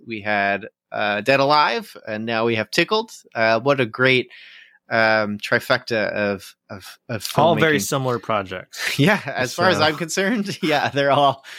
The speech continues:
Speaker 1: they're all interestingly strange and fun. Yeah, so he's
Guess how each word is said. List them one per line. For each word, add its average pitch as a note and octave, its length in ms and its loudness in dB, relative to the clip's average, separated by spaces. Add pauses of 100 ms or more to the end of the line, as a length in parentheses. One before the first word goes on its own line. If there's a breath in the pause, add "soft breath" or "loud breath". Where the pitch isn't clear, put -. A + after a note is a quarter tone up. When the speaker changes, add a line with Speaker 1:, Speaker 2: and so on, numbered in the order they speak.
(140)
Speaker 1:
they're D#3+ 140 4
all F3 140 6
interestingly F#3 720 0
strange D3+ 540 -4
and A#2 140 -10
fun. G#2 360 -4 (580 loud breath)
Yeah, D#3+ 320 4
so D3+ 420 2
he's C#3+ 460 0